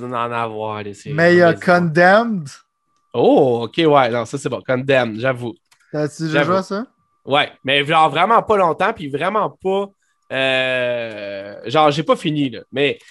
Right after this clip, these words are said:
Speaker 1: c'était
Speaker 2: Ouais.
Speaker 1: un jeu que je sais que, j'ai, j'ai travaillé dans le monde des jeux vidéo dans ce temps-là, genre. Puis c'était
Speaker 2: Ouais.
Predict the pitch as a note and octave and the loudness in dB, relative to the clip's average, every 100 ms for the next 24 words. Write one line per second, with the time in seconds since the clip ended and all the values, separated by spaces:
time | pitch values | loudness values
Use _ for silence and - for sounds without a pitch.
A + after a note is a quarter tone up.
0 | _ C#3+ F3+ F3+ D#3+ C4 G#3+ E3 C#3 E3 | _ -2 2 2 2 0 0 -2 -2 -6
1 | F3 - C4 G#3+ - C3 D3 C#3+ C#3+ D3 | -6 -6 -4 -4 -10 -8 -6 -4 0 2
2 | E3+ D3 C#3 D3 B2+ B2+ B2 A#2+ D#3 D#3+ | 2 2 0 -2 -6 -8 -10 -8 -8 -8
3 | C#3 C3+ C3 B2 D3+ D3 _ - _ _ | -12 -10 -10 -10 -12 -14 _ -20 _ _
4 | C3+ - E3+ | -16 -4 0